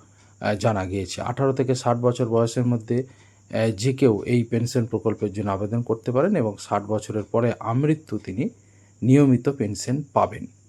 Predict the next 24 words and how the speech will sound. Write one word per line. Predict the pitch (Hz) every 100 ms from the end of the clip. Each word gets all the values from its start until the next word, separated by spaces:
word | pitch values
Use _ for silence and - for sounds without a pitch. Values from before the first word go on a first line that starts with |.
| _ _ - -
তো | 156
বুঝতেই | 156 196
পারছেন, | 170 147 - 143
অত্যন্ত | - 131 156 151 147
ভালো | 123 117 131
খবর | 131 113 110
এটি। | 101 185 - _ -
বর্তমানে | 107 117 131 123 123
সমাজের | - 117 113 113
নানা | 104 113 127
স্তরের | 127 117 117
মানুষের | 110 117 - 117
জন্য | 110 110 117 - _ _ _
সাতটি | - - 131 - - 135
আলাদা | 104 117 113
পেনশন | 113 113 113 113
প্রকল্প | 104 104 104 -
রয়েছে | 101 104 -
সরকারের। | 117 110 107 107 135 123
এগুলি | 107 113 113
হলো | 110 131 - - _ _
অটল | - 120 151 151
পেনশন | 147 117 117 123 117
যোজনা, | 110 101 104 139